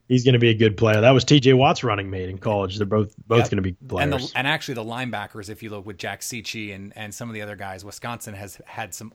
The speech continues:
Speaker 2: awesome, awesome linebackers
Speaker 1: Yep.
Speaker 2: inside and outside. But Kyler Fackrell, who Packer fans are, will tell you is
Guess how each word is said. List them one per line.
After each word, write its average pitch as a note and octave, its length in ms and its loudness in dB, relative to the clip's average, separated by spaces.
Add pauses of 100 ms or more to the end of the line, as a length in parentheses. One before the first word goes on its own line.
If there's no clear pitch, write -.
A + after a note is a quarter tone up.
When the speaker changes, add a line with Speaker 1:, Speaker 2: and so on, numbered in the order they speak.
Speaker 2:
awesome, G2+ 440 -12
awesome G#2 340 -12
linebackers G2+ 560 -12
Speaker 1:
Yep. - 80 -10
Speaker 2:
inside A2 400 -10
and G#2 160 -10
outside. F#2 460 -12
But A2+ 180 -8 (460)
Kyler D#3+ 260 -4
Fackrell, D#3+ 540 -4
who C3 420 -6 (540)
Packer A#2+ 260 -8
fans B2 460 -8
are, A2 180 -14 (100)
will A2+ 160 -8
tell A#2 220 -8
you B2 200 -8
is F2+ 200 -14